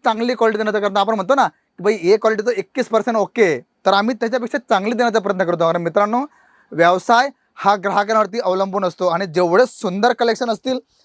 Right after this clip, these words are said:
तेवढा सुंदर रिस्पॉन्स तुम्हाला ग्राहकांकडनं मिळणार आहे. अशा प्रकारचे विविध कलेक्शन तुम्हाला आमच्या डेली वेअरच्या सेक्शनमध्ये पाहायला मिळतील. पण मित्रांनो, एक तुमच्याकडनं मला प्रॉमिस हवं आहे की तुम्ही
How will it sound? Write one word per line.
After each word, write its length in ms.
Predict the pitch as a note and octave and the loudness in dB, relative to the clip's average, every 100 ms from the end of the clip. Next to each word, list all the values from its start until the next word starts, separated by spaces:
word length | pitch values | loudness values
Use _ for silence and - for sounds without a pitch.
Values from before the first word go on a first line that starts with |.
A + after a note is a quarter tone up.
| _ | _
तेवढा 180 | A3 A3+ | -2 0
सुंदर 580 | - - C#4+ C#4+ C#4 C4 | -2 -6 -4 -2 0 0
रिस्पॉन्स 440 | A3+ - B3 A#3 | -2 -4 -2 -2
तुम्हाला 240 | A3 G3+ G3 | -2 0 0
ग्राहकांकडनं 720 | F#3 F3 F3 G3 G3 F#3 F#3+ | 0 -4 -2 -4 -2 -4 -4
मिळणार 380 | F#3+ D#3+ F3 F#3 | -4 0 2 2
आहे. 200 | E3+ D#3+ | 0 0
अशा 220 | D3 - | -4 -4
प्रकारचे 520 | C4 A#3 G#3 A#3 C4+ C4+ | -4 -4 -2 -4 -2 -2
विविध 280 | F#3+ G3 A#3+ | -2 -2 0
कलेक्शन 400 | A3 G#3+ G3+ A#3 | 0 -2 -2 -6
तुम्हाला 300 | G#3+ G3+ F#3+ | -4 0 2
आमच्या 400 | F3+ F3 F#3+ F#3+ G#3 _ _ _ _ _ _ - | 0 -4 -4 -4 -6 _ _ _ _ _ _ -16
डेली 420 | D3 F3 G3 A#3+ | 0 4 4 4
वेअरच्या 280 | B3 A#3 A#3+ | 2 2 -2
सेक्शनमध्ये 440 | G#3+ - F#3+ F3 | -4 -6 -2 -2
पाहायला 260 | E3+ E3+ E3+ | 0 0 2
मिळतील. 260 | E3+ G3 G#3+ _ _ | 2 0 -2 _ _
पण 100 | F3 | -2
मित्रांनो, 480 | E3 D#3+ G#3+ A3 E3 - _ _ _ _ _ | -2 2 2 2 -2 -2 _ _ _ _ _
एक 180 | A#3+ C4 - | 2 2 -4
तुमच्याकडनं 440 | G#3+ A#3+ B3 A#3 | 0 0 0 0
मला 140 | A#3 | 2
प्रॉमिस 420 | A#3 A3 G3 A#3 A3+ | 2 2 0 0 0
हवं 140 | D#3+ | 0
आहे 100 | C3 - _ _ | -2 -8 _ _
की 60 | A#3 | -4
तुम्ही 420 | - A3 B3 | 0 0 0